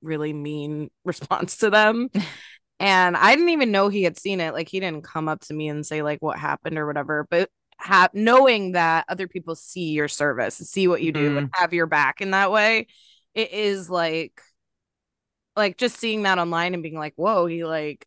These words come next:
Speaker 1: kinda went at <laughs> them," or whatever. It was like,
Speaker 2: Mm-hmm.
Speaker 1: "Oh, he, like,
Speaker 3: Mm-hmm.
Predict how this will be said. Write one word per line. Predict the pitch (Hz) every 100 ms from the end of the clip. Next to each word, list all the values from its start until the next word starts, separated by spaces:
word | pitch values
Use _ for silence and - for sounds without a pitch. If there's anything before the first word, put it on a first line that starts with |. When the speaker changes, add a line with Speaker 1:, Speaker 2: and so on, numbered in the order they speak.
| _ -
Speaker 1:
kinda | 170 175
went | 156 165
at | 202 -
<laughs> |
them," | 254 220 320
or | 302 311
whatever. | 320 277 - 240
It | 247 233
was | 196 185
like, | 175
Speaker 2:
Mm-hmm. | 160 156
Speaker 1:
"Oh, | 294 226
he, | 202 196 196
like, | 196
Speaker 3:
Mm-hmm. | 208